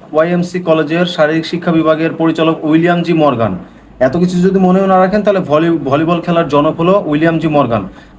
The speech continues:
ভলিবল খেলা আবিষ্কৃত হয় কিন্তু আঠারোশো পঁচানব্বই সালে, এটা মনে রাখতে হবে, এটা অনেক জায়গায় এই কোশ্চেনগুলো করে। So আপনারা এটা একটু মনে রাখবেন।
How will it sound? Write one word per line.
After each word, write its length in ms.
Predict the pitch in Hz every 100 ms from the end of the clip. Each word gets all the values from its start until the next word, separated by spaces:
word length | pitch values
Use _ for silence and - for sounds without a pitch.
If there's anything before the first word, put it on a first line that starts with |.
| -
ভলিবল 340 | 127 160 185 190
খেলা 200 | 196 185
আবিষ্কৃত 360 | 180 180 190
হয় 140 | 180 180
কিন্তু 200 | 180 185
আঠারোশো 460 | 143 143 170 202 190
পঁচানব্বই 420 | 175 156 139 135
সালে, 280 | 123 95 90
এটা 140 | 110 147
মনে 180 | 151
রাখতে 240 | 151 151 160
হবে, 260 | 156 175
এটা 280 | 151 160 151 147
অনেক 280 | 147 143
জায়গায় 280 | 156 147 156 147
এই 80 | 147
কোশ্চেনগুলো 500 | 143 139 151 143 151
করে। 340 | 190 190 180 - - - - - - - - -
So 240 | 170 160 160
আপনারা 340 | 147 151 147
এটা 260 | 147 143 147
একটু 140 | -
মনে 180 | 143 143
রাখবেন। 380 | 139 127 185